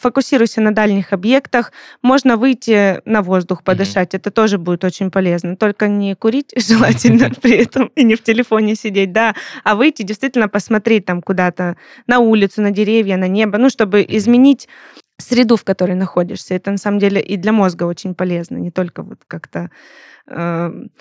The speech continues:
Speaker 1: просто там подышите свежим воздухом. Это, э, заводит именно, ну, переводит нервную систему в дру-, немножко другой
Speaker 2: Мгм.
Speaker 1: режим работы. Это очень важно.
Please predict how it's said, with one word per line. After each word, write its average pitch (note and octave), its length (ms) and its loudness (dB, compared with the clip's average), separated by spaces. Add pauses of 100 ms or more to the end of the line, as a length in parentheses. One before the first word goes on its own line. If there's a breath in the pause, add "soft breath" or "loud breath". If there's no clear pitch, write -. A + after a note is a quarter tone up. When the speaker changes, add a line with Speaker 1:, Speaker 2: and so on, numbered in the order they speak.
(140)
Speaker 1:
просто G#3 280 0
там F#3+ 180 0
подышите G3+ 480 2
свежим G3+ 380 0
воздухом. A#3+ 520 2
Это, G#3+ 380 2 (100)
э, G3+ 220 -6
заводит G#3+ 720 2
именно, G#3 720 2
ну, A#3+ 140 2
переводит A#3+ 420 4
нервную A#3 300 4
систему C4+ 420 2
в F#3+ 60 -4
дру-, G#3 220 0
немножко A#3 420 2
другой G#3 300 2
Speaker 2:
Мгм. G#3 80 2
Speaker 1:
режим G#3 240 2
работы. F#3 380 0
Это - 220 -4
очень F#3+ 280 -4
важно. D#3+ 400 -6